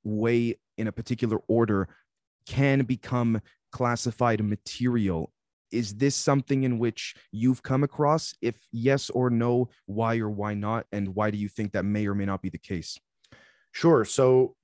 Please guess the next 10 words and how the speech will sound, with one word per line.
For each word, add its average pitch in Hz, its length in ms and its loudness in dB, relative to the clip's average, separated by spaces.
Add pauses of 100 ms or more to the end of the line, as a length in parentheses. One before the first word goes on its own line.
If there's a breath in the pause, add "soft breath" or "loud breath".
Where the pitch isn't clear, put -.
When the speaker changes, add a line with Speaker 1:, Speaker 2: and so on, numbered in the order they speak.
(1700)
Speaker 2:
I, 135 220 0
I 135 160 2
have 135 160 4
heard 185 420 0
very 143 240 6
similar 131 600 2
things, 123 760 -2 (160)
uh, 110 320 -2
about 110 460 0
that 120 260 2